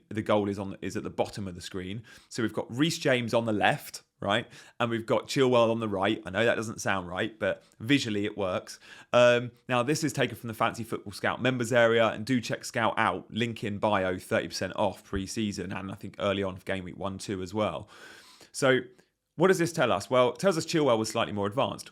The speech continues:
Yeah, we know that, Janny. We've seen it all on social media. But what's really interesting about these heat maps, it actually shows you when you look at them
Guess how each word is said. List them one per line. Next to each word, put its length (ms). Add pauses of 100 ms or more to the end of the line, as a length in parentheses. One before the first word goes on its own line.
(160)
Yeah, 240
we 120
know 140
that, 220
Janny. 280
We've 160
seen 220
it 80
all 220
on 80
social 340
media. 340 (1160)
But 200
what's 300
really 300
interesting 360
about 220
these 160
heat 180
maps, 380 (420)
it 140
actually 300
shows 340
you 60
when 120
you 60
look 160
at 80
them 240